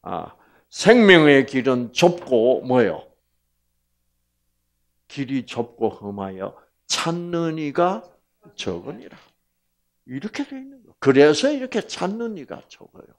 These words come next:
어. 다 공개해놨잖아요. 어. 우리 홈페이지에 들어와서 여러분, 어, 저는 뭐 여러 번 박사님, 어, 이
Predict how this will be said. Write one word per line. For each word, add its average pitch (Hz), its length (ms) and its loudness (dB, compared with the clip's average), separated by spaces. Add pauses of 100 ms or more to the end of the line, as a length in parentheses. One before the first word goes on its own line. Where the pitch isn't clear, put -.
(440)
어. - 120 -20 (600)
다 240 600 -2
공개해놨잖아요. 160 1160 2 (360)
어. 123 180 -18 (360)
우리 139 400 4 (260)
홈페이지에 139 600 6
들어와서 113 960 0
여러분, 82 320 -18 (280)
어, 98 200 -14 (520)
저는 151 320 4
뭐 143 180 4
여러 156 460 4
번 165 320 4
박사님, 117 760 -4 (340)
어, 139 280 -2 (320)
이 113 320 -6